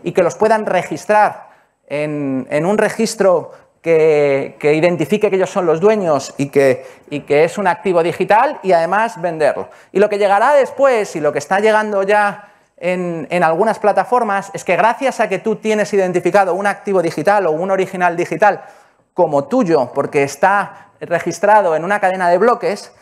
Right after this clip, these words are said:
vas a poder ejercer derechos sobre él en esos mundos virtuales, que es al final lo que se espera que acabe sucediendo con todo esto. El marketplace es, eh,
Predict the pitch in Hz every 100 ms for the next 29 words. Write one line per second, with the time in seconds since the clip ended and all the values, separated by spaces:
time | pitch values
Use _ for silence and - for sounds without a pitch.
0 | _ 170 165 190 196 208 190 165 156 208
1 | 214 180 190 233 233 147 160 - - _
2 | _ _ _ - 180 165 160 170 165 180
3 | - 151 160 165 147 147 160 135 113 123
4 | 113 127 104 104 - 143 151 - - _
5 | - 143 135 139 160 190 190 127 135 131
6 | 135 127 123 - - 131 - 151 156 143
7 | - - - 131 139 139 135 127 120 120
8 | 113 110 123 104 98 - - - _ -
9 | 170 214 233 233 247 233 233 233 - 190
10 | 196 180 - - 170 170 165 160